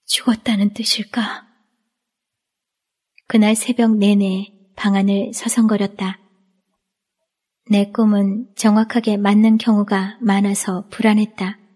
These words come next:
나중에 신 감독을 만났을 때 이야기를 듣고 보니 내가 그 꿈을 꾸었을 때 그는 감옥에서 단식 투쟁 중이었다는 것을 알게 되었다.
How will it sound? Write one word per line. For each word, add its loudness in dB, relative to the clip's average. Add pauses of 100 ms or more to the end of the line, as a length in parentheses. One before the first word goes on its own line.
(1300)
나중에 2
신 0
감독을 0
만났을 0
때 -4
이야기를 0
듣고 -4
보니 -4 (840)
내가 2
그 0
꿈을 4
꾸었을 0
때 -4 (560)
그는 4
감옥에서 2
단식 0
투쟁 2
중이었다는 2
것을 -4
알게 -4
되었다. -4